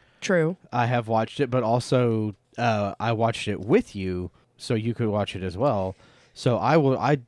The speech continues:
Speaker 2: usually this time of year is, I'll, I'll see this movie at, at least, you know,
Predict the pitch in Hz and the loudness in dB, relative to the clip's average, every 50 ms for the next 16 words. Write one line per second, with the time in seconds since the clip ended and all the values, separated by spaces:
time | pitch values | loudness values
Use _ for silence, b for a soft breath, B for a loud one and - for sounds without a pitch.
0 | _ _ _ 135 143 156 143 135 139 143 131 120 135 135 - - - 135 123 117 | _ _ _ 0 0 2 2 4 4 4 4 4 2 0 0 -2 -4 -2 -2 -2
1 | 123 123 120 117 113 107 107 104 101 - - 113 107 104 104 98 - _ - 123 | 0 0 0 0 0 -2 -2 -4 -6 -6 -6 -6 -4 -4 -6 -8 -10 _ 2 4
2 | 135 147 151 - - - 143 165 165 - - 170 143 139 143 - - 139 139 135 | 4 4 4 2 -2 -2 -2 0 0 0 0 0 0 0 -2 -2 -2 0 0 0
3 | 120 123 123 117 110 - _ - 127 127 - 123 131 127 120 - - - - 117 | 0 0 -2 -2 -4 -8 _ -4 -4 -2 0 0 0 0 0 -2 -6 -6 -4 -2
4 | 113 110 110 104 101 | 0 0 0 0 -2